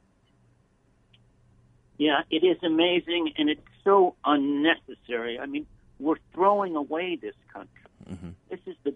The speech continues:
Speaker 1: greatest country. This is the country that's brought more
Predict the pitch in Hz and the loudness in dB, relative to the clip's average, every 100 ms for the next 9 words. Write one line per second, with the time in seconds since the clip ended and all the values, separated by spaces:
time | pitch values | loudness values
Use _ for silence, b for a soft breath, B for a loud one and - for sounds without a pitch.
0 | - 147 151 190 196 175 - - 143 104 | -6 -4 -2 0 0 -4 -6 -4 -2 -4
1 | - 101 104 170 - 165 - - 151 143 | -12 -12 -8 -6 -8 -8 -8 -2 -2 -2
2 | - 127 - - b b b - 127 - | -6 -8 -8 -14 b b b -4 -4 -4
3 | _ _ 135 160 156 - 139 160 202 | _ _ 2 4 4 2 -6 -4 -4